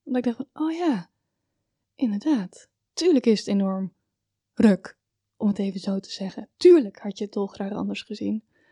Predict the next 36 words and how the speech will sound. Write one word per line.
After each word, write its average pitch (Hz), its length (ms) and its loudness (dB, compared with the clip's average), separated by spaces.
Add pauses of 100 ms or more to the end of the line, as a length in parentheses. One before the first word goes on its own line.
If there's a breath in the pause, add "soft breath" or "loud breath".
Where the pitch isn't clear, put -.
(420)
Maar 233 340 -4 (360)
is - 180 0
het 381 320 2
af 269 180 6
en 247 100 0
toe 208 280 2 (560)
zo 214 460 2 (100)
als 208 220 -4
het 196 120 0
is?" - 480 -2 (720)
En 220 280 0
hoe 240 320 8
ga 240 200 -2
je 226 100 4
vanuit 208 280 0
die 285 160 8
omstandigheid 220 800 0
dan 226 160 2
toch 302 220 -2
weer 214 400 0 (100)
de - 160 -2
boel 220 220 2
op 302 120 -2
gaan 370 140 -6
pakken? 202 400 -6 (400)
Toch - 180 -2
maar 208 120 -2
weer 202 160 0
in 208 120 -2
actie - 300 4
komen, 302 340 8
ondanks 220 440 0
dat, 202 460 -4
ondanks 214 380 -2
alle 202 200 -2
shit - 460 -4